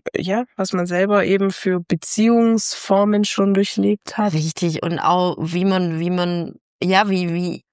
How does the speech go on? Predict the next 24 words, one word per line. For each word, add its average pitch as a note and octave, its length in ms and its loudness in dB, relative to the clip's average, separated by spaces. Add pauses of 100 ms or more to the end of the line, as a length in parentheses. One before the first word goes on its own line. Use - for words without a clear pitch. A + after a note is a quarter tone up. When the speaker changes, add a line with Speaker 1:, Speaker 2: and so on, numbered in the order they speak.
(200)
Speaker 2:
der F#3+ 100 2
Gegenüber, F#3 800 0
also E3+ 180 -2
egal, F#3 440 0
unabhängig, F3+ 600 -2
egal F3 300 2
welche F3+ 220 -2
Person, G#3+ 460 -2 (440)
mit G3 180 4 (100)
dir A3+ 220 4
auch F3 140 0
umgegangen E3 640 -2
worden, D#3 420 -2
wurde, F3+ 480 -2
ne, E3 260 -2
ge-, D#3+ 240 -6
also F#3+ 200 2
mit F#3+ 160 2
dir C4 120 6
umgegangen F3 520 2
ist, E3 320 -4
ja. F3 200 4
Speaker 1:
Mhm. F3+ 220 -2
Speaker 2:
Du, F#3 160 -2